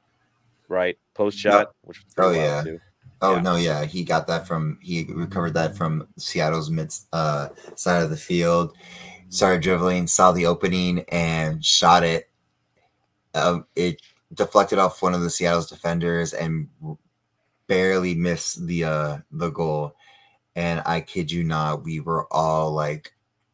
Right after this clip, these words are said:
Speaker 2: I feel like the, not just the bank were erupted, but I know that whole Juventus side that was there would have gone crazy as well, because how do you, how, how is his first goal almost in front of his old team?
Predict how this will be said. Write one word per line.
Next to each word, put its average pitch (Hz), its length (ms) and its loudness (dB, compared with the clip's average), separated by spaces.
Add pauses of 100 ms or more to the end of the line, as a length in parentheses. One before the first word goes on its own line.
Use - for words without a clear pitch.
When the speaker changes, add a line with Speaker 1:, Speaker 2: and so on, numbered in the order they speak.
Speaker 2:
I 101 180 6
feel 101 240 0
like 92 220 0
the, 80 220 -2 (580)
not 98 320 4
just 101 420 -4
the 90 120 -2
bank 82 380 -6
were 98 220 -2
erupted, 104 480 0
but - 120 -4
I 87 100 -2
know 85 360 -2 (360)
that 87 240 -4
whole 90 300 -4
Juventus 82 580 -6
side 90 200 0
that 87 120 -2
was 82 140 -4
there 85 160 -4
would 80 180 -6
have 82 180 -10 (380)
gone 80 300 -2
crazy 78 420 -6
as 78 140 -6
well, 78 240 0
because 78 580 -8 (520)
how 90 180 -2
do 87 80 -2
you, 87 160 -4
how, 90 320 0 (160)
how 95 300 2
is 98 120 2
his 95 140 -6
first 90 300 -4
goal 85 260 -2
almost 85 340 -2
in 80 120 -6
front 82 180 -6
of 80 160 -8
his 80 220 -12
old 78 280 -6
team? 73 400 -10